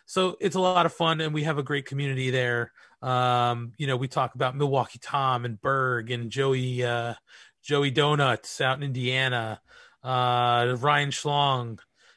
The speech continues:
Everybody, uh, who we kinda talk about on that sh-, on this show is in that Discord. So jump on in. It's free. Uh, as long as you're not an asshole, you can stay and be friends with all of us.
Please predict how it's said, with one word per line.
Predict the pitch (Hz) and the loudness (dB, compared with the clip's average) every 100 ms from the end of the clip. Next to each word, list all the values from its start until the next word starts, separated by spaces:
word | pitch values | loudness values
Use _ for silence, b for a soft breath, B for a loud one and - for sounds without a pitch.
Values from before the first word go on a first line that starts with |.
| b | b
Everybody, | 165 160 170 160 147 139 139 | -2 2 4 4 2 0 0
uh, | 127 127 127 127 - - - | 0 0 -4 -6 -14 -18 -10
who | 127 147 | -6 -4
we | 139 | -6
kinda | - 151 127 | -6 -4 -4
talk | - 135 127 | -2 -4 -2
about | 131 | -2
on | 123 | -2
that | 123 123 | -4 -6
sh-, | - 135 - | -8 -10 -4
on | 147 135 | -2 0
this | 147 170 | 2 2
show | - 160 151 143 | 0 0 2 2
is | 127 | -2
in | 131 | -4
that | 120 113 | -4 -6
Discord. | 113 - 117 113 | -14 -14 -18 -12
So | - | -10
jump | 117 160 147 | -4 -2 0
on | 143 139 | -2 -2
in. | 135 | -6
It's | - | -8
free. | - 147 139 135 - B B B | -6 -2 -2 -4 -12 B B B
Uh, | 131 131 | -6 -6
as | 127 | -4
long | 147 139 | -4 -4
as | 123 | -2
you're | 135 | -2
not | 135 | 0
an | 120 | 0
asshole, | 131 131 - 139 135 127 | -2 -4 -4 -2 -2 -2
you | 127 | -4
can | 123 117 | -8 -12
stay | - 135 123 120 120 | -6 -2 -2 -2 -6
and | 127 107 | -10 -8
be | 120 | -12
friends | - 123 117 113 | -6 -6 -6 -10
with | 110 | -10
all | 107 107 | -10 -10
of | 104 | -12
us. | 101 - - | -14 -16 -18